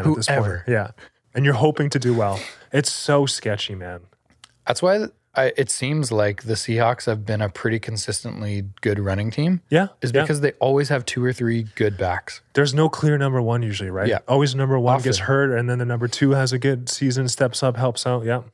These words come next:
Speaker 2: 'Cause Penny came into that season two years ago being the number one guy, and he tore his A C L, right?
Speaker 1: Yeah.
Speaker 2: And then Chris Carson took over, and
Speaker 1: Yeah.
Speaker 2: then Chris Carson was the number
Speaker 1: Number
Speaker 2: one guy
Speaker 1: one
Speaker 2: for
Speaker 1: guy
Speaker 2: two
Speaker 1: for,
Speaker 2: years.
Speaker 1: yeah.
Speaker 2: And then he broke his hip last year, I think. And he's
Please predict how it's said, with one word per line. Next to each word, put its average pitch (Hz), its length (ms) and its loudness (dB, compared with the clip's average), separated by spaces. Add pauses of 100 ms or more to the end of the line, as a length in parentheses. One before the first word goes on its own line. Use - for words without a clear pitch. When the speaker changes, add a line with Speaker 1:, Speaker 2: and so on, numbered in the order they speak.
(120)
Speaker 2:
'Cause 160 240 0 (260)
Penny 190 300 0
came 160 300 -2
into 143 200 0
that 123 200 2
season 123 320 -4
two 120 180 -6
years 110 280 -2
ago 92 340 -4 (480)
being 131 300 0
the 117 80 2
number 110 260 0
one 107 220 0
guy, 98 340 0 (920)
and 131 100 2
he 120 60 0
tore 135 220 2
his 139 100 2
A 123 100 2
C 117 160 -2
L, 143 320 0
right? 131 260 0 (120)
Speaker 1:
Yeah. 107 180 0 (160)
Speaker 2:
And 123 100 2
then 123 140 0
Chris 135 220 -2
Carson 123 400 0
took 123 180 -2
over, 107 300 2
and 151 100 -4
Speaker 1:
Yeah. 120 140 2
Speaker 2:
then 120 120 0
Chris 127 200 -2
Carson 120 320 0
was 113 120 0
the 110 80 -2
number 120 180 2
Speaker 1:
Number 117 120 2
Speaker 2:
one 120 80 4
guy 104 60 4
Speaker 1:
one 104 60 0
Speaker 2:
for 117 80 -2
Speaker 1:
guy 117 40 2
Speaker 2:
two 113 140 0
Speaker 1:
for, 104 40 0
Speaker 2:
years. 104 220 0
Speaker 1:
yeah. 110 100 -2 (640)
Speaker 2:
And 113 100 -2
then 113 80 2
he 113 80 0
broke 113 260 0
his 104 140 -2
hip - 200 -2
last 92 320 -2
year, 95 120 -2
I - 20 0
think. 110 280 -4 (680)
And 107 140 -2
he's 101 280 -2